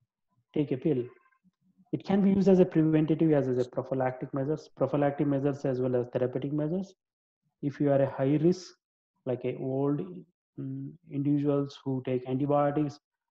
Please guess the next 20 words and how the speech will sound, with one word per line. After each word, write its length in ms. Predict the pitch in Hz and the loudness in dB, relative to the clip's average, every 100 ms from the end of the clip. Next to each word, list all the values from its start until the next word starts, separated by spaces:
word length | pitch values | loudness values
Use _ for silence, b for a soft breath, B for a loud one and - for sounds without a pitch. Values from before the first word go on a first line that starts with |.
| _ 131 | _ -8
are 160 | 131 | -6
considered 480 | - 131 - 131 131 - | -6 -8 -2 0 0 0
high 160 | 131 131 | -2 0
risk 220 | 131 - | -4 -4
for 140 | 135 | -4
the 160 | 127 127 | -2 -4
C. 220 | 127 139 | -6 -4
diff 200 | 135 135 | -4 -4
infection, 640 | 143 135 151 151 180 190 - _ _ _ _ | -8 -8 -8 -6 -6 -6 -8 _ _ _ _
such 320 | _ 170 165 160 | _ 2 2 0
individuals 480 | 151 151 151 139 | 0 0 0 -2
can 240 | - 139 127 | -4 -4 -2
be 120 | 127 | -4
consuming 680 | 131 127 123 131 127 127 127 | -2 -4 -2 0 0 -2 -2
these 200 | 120 120 | -4 -4
pills 560 | - 117 113 117 - _ _ _ | -6 -6 -8 -16 -20 _ _ _
so 220 | - 127 | -8 -2
that 320 | 123 123 123 131 | 0 0 0 -2
they 100 | 120 | -4
can 340 | 123 120 120 | -4 -6 -6